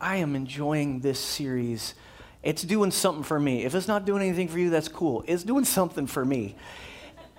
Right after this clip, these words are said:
And, and that's enough for me. But here's, here's, here's what I, I think we're gonna talk today for a few moments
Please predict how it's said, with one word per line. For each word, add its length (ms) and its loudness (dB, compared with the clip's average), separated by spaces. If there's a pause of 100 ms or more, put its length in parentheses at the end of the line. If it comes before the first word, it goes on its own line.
(200)
And, 340 4
and 240 2
that's 240 4
enough 360 4
for 220 0
me. 300 0 (440)
But 120 6
here's, 420 2 (200)
here's, 560 -2 (140)
here's 260 -4
what 80 -2
I, 140 -2 (320)
I 80 -2
think 400 -4
we're 100 0
gonna 180 2
talk 360 0
today 420 0
for 200 0
a 40 -2
few 180 -2
moments 500 -2